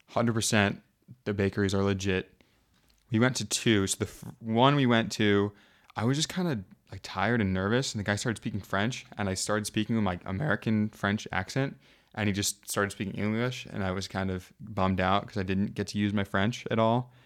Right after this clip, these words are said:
And that, that, that was delicious. We just had, like, sandwiches on baguettes, pretty cheap,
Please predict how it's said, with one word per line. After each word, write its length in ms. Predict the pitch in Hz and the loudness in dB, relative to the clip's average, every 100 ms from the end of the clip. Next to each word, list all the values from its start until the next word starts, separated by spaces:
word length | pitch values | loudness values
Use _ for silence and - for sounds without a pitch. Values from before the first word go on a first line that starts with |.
| _ _ 110 | _ _ 4
And 80 | |
that, 240 | 123 127 - | 4 4 0
that, 260 | 147 - | -2 2
that 100 | 135 | 4
was 140 | 143 107 | 6 6
delicious. 600 | 107 104 - - - - | 2 2 0 -6 -10 -12
We 140 | - 110 | -4 -2
just 140 | 107 | 0
had, 80 | 113 | 0
like, 160 | 92 - | 0 -2
sandwiches 400 | 98 98 104 98 | 0 0 0 -2
on 120 | 95 | -2
baguettes, 540 | 92 92 95 120 - - _ _ _ | -2 -2 -2 -2 -8 -14 _ _ _
pretty 160 | - 107 | 0 0
cheap, 320 | - 107 | 2 0